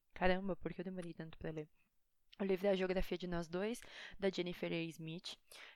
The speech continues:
É, esse podcast eu dedico ao Felipe Vidal, <laughs> porque ele tava lendo alguns livros dela nesse período, e ele leu A Geografia de Nós Dois,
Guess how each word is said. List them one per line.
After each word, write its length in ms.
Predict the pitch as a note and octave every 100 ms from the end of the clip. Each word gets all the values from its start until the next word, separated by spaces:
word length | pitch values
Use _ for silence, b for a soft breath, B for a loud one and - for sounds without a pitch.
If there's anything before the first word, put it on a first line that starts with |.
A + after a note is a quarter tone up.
| _ -
É, 300 | E3+ E3 -
esse 160 | E3+ -
podcast 520 | F3 - - F3 -
eu 60 |
dedico 360 | E3 E3+ E3 -
ao 60 | D#3+
Felipe 400 | - E3+ - D3+
Vidal, 240 | D#3+ F3+
<laughs> 1300 | - - - - - A3 - - - - - A#3+ -
porque 320 | G3+ G3+ -
ele 320 | A3+ A3 G3+
tava 380 | A#3+ A3 A3+ G3+
lendo 600 | G3+ F#3+ F#3+ G3 F3+ E3+ -
alguns 420 | F#3 F3+ G3+ F#3+
livros 400 | F#3 F3 E3+ E3+
dela 360 | D#3+ D#3 D#3+ A#3 _ _ _ -
nesse 320 | E3 D3+ D#3 _ _ _
período, 520 | - E3 D#3 E3 F#3+ - B B -
e 80 | F3
ele 140 | E3
leu 200 | F3+ E3+
A 60 | E3+
Geografia 440 | E3 E3 - E3
de 120 | D#3+
Nós 180 | D#3+ D#3+
Dois, 260 | E3+ F3+